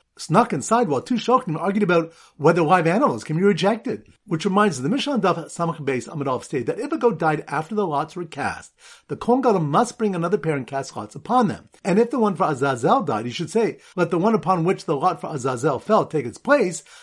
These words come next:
Vasheni Yira Ad Shista Ev," and the second goat should then be left to graze until it becomes blemished.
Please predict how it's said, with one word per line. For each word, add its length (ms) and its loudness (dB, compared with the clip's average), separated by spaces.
Vasheni 600 -2
Yira 380 4
Ad 120 -2
Shista 360 -6
Ev," 240 0
and 160 -6
the 60 -4
second 440 -4
goat 220 2
should 220 -6
then 160 -2
be 140 -6
left 240 -6
to 40 -8
graze 680 0
until 180 -4
it 60 -8
becomes 280 -8
blemished. 560 2